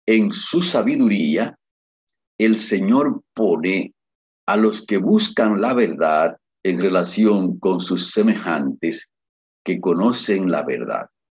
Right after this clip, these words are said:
O sea, interpretando esta cita, lo que está diciendo es que Dios, en su sabiduría,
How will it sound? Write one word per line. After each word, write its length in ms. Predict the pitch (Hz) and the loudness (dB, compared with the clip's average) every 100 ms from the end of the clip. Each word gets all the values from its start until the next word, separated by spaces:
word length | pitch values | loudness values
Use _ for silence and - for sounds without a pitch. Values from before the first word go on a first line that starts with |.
| _ _ _ _ _ _ _ _ | _ _ _ _ _ _ _ _
O 100 | - | -12
sea, 240 | - - | -6 0
interpretando 560 | 110 123 131 131 202 233 | 2 2 2 2 2 2
esta 160 | 220 196 | 2 0
cita, 280 | 127 107 | 0 0
lo 140 | 107 104 | 0 -2
que 80 | 101 | -4
está 140 | - | -2
diciendo 400 | 196 110 92 90 | -2 -2 -2 0
es 260 | 95 - - _ _ _ _ _ _ _ _ _ _ _ - | 0 -2 -12 _ _ _ _ _ _ _ _ _ _ _ -2
que 160 | 107 | 0
Dios, 800 | 101 - 131 80 - - - - _ | 0 2 2 2 -2 -12 -14 -18 _
en 200 | 101 104 | 0 0
su 180 | 90 123 | 0 -2
sabiduría, 720 | 123 127 120 110 92 85 76 | 0 2 2 2 2 0 0